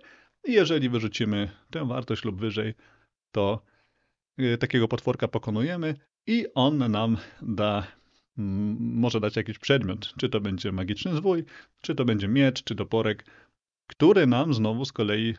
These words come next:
zwiększy poziom prawdopodobieństwa pokonania następnych potworów. Ponieważ kiedy takiego potworka sobie weźmiemy, możemy go położyć, e, czy ten przedmiot, który po pokonaniu potwora dostaniemy,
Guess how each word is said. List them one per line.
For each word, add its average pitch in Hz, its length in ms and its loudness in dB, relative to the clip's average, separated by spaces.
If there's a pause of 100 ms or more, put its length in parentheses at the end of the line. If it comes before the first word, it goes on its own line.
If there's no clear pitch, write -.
(180)
zwiększy 135 840 2 (240)
poziom 135 260 4
prawdopodobieństwa 123 960 0 (180)
pokonania 123 440 2
następnych 107 540 -6
potworów. - 480 -6 (260)
Ponieważ 147 380 0
kiedy 104 200 -2
takiego 107 340 -2
potworka 110 420 -2
sobie 95 200 -6
weźmiemy, 107 480 -4 (420)
możemy 139 300 4
go 123 140 2
położyć, 107 640 0
e, 107 140 -4
czy - 120 -8
ten 107 120 0
przedmiot, 117 340 4
który 101 220 -2
po 110 100 -2
pokonaniu 110 420 0
potwora 107 380 0
dostaniemy, 104 560 -4